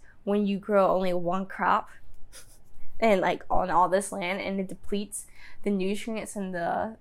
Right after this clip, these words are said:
soil, like, how bad that is and how, like, well, you wouldn't do that in your own home. You wouldn't do that in your own backyard. So don't, um, try to contribute to that in the grander scheme of the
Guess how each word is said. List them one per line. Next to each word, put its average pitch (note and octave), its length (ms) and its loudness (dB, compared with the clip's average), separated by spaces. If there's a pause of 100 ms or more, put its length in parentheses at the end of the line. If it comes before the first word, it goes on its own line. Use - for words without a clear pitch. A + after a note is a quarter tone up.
soil, G#3+ 720 0 (180)
like, - 160 -8
how F3+ 180 -2
bad F3+ 300 0
that A3+ 180 4
is D#4 260 4
and G3 240 -4
how, F#3 240 2
like, F#3 180 -4 (560)
well, F#3 240 2
you F#3 140 -2
wouldn't A3 240 2
do G#3 140 0
that F#3 320 2 (520)
in G#3 120 -6
your F3+ 140 -2
own C#4 180 2
home. G#3+ 360 -6 (300)
You G#3 60 -4
wouldn't G3+ 240 -2
do G#3 100 -4
that G3+ 160 2
in G#3 100 -2
your F#3 120 -2
own F#3 100 -8
backyard. F#3+ 720 4 (300)
So F#3+ 460 0
don't, G3+ 440 -2 (240)
um, G3 520 -6 (140)
try A#3 200 2
to G#3+ 60 2
contribute G#3 600 -4
to G3+ 140 0
that G3 320 0 (180)
in G#3 120 0
the G3 60 0
grander G3+ 380 -2
scheme G3 380 -4
of G3 140 -6
the - 80 -18